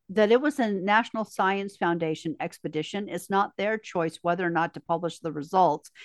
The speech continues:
and it was not Sheldon's place to say anything to anybody before the N S F okayed it.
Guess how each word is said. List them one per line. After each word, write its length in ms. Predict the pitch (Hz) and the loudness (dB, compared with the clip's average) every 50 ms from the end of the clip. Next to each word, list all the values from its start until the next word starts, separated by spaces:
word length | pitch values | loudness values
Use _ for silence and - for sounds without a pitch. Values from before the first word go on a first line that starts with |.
| - - _ | -20 -8 _
and 160 | - 208 196 | 0 2 2
it 100 | 190 185 | 2 2
was 180 | 185 190 170 - | 0 -2 -2 2
not 280 | 185 175 170 180 - - | 4 6 6 4 4 0
Sheldon's 480 | - - 180 170 170 170 151 151 - | 0 2 2 2 2 0 -4 -4 -6
place 500 | _ _ _ 208 208 185 147 151 - - _ - | _ _ _ 2 2 2 0 -4 -10 -16 _ -6
to 140 | 208 170 - _ _ _ _ | -6 -6 -6 _ _ _ _
say 360 | - - - 220 190 180 180 - | -18 -2 0 0 0 0 -2 -2
anything 460 | - 202 196 202 208 180 - 180 175 165 | -4 -4 -4 -4 -6 -6 -4 -6 -4 -4
to 100 | 180 - _ | -6 -8 _
anybody 680 | - 196 202 202 202 175 165 160 147 139 139 147 156 _ _ - - _ | -4 -4 -2 -2 -2 0 2 2 0 0 -2 -8 -10 _ _ -20 -14 _
before 300 | - 180 180 202 180 175 | -2 -2 2 4 2 2
the 420 | 165 165 160 160 156 156 156 - _ _ _ | 4 2 2 2 2 0 -2 -4 _ _ _
N 140 | 185 190 180 | 0 2 2
S 220 | 170 160 156 - - | 2 0 0 0 4
F 200 | 175 156 151 - _ _ _ _ _ _ _ _ _ _ _ _ _ _ _ - | 4 4 4 2 _ _ _ _ _ _ _ _ _ _ _ _ _ _ _ -6
okayed 360 | 185 180 - 196 185 165 - | -6 -4 -2 -2 -4 -4 -4
it. 100 | 143 - | -10 -16